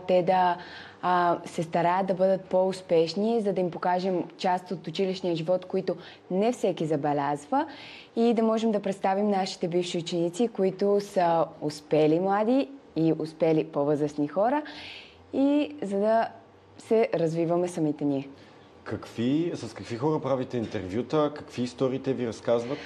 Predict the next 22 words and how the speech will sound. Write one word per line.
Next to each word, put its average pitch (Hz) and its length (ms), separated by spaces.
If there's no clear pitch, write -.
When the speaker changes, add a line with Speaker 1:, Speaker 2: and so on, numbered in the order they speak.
Speaker 1:
А, 190 220
ние 208 220
правим 220 480
интервюта 190 500
с 208 320
бивши 175 360
възпитаници 160 720
на 151 300
У 147 120
К 151 160
Т 156 80
Ц, 220 380
а, 196 280
които, 233 640
а, 180 220
са 196 460
се 196 180
прочули 185 760
с, 196 280
а, 175 340
немалко 165 1000
дейности, 160 800